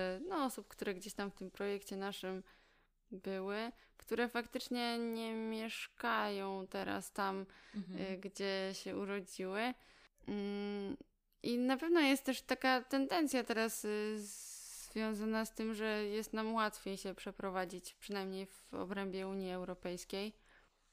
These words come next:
Speaker 2: Mhm.
Speaker 1: I to jest super,
Speaker 2: Mhm, mhm.
Speaker 1: że jeśli ktoś sobie uświadomi, że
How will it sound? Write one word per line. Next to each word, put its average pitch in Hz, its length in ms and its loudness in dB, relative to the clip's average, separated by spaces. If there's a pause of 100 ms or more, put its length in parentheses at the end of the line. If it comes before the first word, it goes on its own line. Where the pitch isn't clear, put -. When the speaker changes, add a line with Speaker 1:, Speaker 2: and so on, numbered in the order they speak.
(160)
Speaker 2:
Mhm. 185 260 -4
Speaker 1:
I 175 40 -10
to 196 60 -2
jest 196 340 -4
super, 190 420 -4
Speaker 2:
Mhm, 170 460 -10 (100)
mhm. 180 320 -8
Speaker 1:
że 190 320 -2
jeśli 185 260 -8
ktoś - 260 -8
sobie 180 320 -6
uświadomi, 190 680 -2
że 185 260 -2